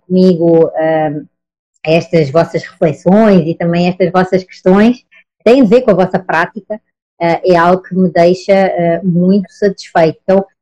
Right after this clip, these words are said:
eh, vejo essa diferença da, da atuação nos escritórios,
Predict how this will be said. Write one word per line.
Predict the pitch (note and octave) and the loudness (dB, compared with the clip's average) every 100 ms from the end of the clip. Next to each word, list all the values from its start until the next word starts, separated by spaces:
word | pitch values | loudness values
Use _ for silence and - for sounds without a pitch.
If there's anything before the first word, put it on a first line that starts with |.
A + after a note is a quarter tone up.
| _ _ | _ _
eh, | G3 - | -2 -2
vejo | D#3 A3 C4 B3 | 0 2 2 2
essa | B3+ B3+ | 2 2
diferença | C4 C4+ A3+ F#3+ G3+ - D#4+ - _ _ F3+ | -2 -2 2 2 2 0 -4 -4 _ _ -2
da, | E3+ E3+ | 0 2
da | F3+ | 0
atuação | F#3 F#3+ G3 F#3+ | -2 -4 -2 0
nos | G3+ F#3+ | 0 -2
escritórios, | - F#3+ F#3+ F#3 E3 E3+ A#3+ D4+ | -8 -6 -2 2 2 2 0 -4